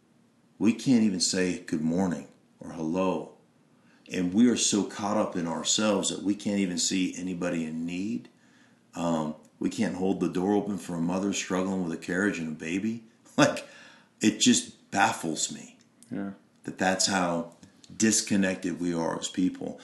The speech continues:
Speaker 1: And so for me, when I think of playing offensive line, and I think about playing next to a guy like Tony, I just think about the sacrifices that we're willing to make for one another so that we can, that we can have success as a unit.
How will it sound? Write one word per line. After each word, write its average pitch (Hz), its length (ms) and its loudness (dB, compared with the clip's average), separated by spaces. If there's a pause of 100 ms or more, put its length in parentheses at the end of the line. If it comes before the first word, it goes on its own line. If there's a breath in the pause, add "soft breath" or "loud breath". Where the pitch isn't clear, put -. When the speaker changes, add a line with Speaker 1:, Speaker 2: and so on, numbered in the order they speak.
(260 loud breath)
Speaker 1:
And 90 160 0
so 90 540 4
for 95 240 -2
me, 95 600 4 (380 soft breath)
when 87 220 0
I 95 100 4
think 92 240 4
of 82 60 -2
playing 95 340 2
offensive 90 500 0
line, 92 280 2
and 87 80 0
I 85 80 -2
think 82 180 -2
about 80 300 -2
playing 87 320 0
next 82 180 -2
to 82 80 -2
a 78 40 0
guy 85 160 2
like - 220 -2
Tony, 82 460 0 (320 soft breath)
I 92 140 -2
just 95 200 0
think 87 200 -2
about 82 540 -2 (420 soft breath)
the - 100 -2
sacrifices 90 720 0
that 87 120 0
we're 90 140 0
willing 87 260 0
to 87 60 0
make 104 160 0
for 82 120 -10
one 78 200 -4
another 78 240 -4
so 87 180 -2
that - 140 -4
we 92 140 2
can, 85 360 -4
that 90 280 -6
we 90 260 0
can 90 140 -6
have 85 240 -6
success - 420 -2
as 82 120 -4
a 85 60 -4
unit. 87 320 -4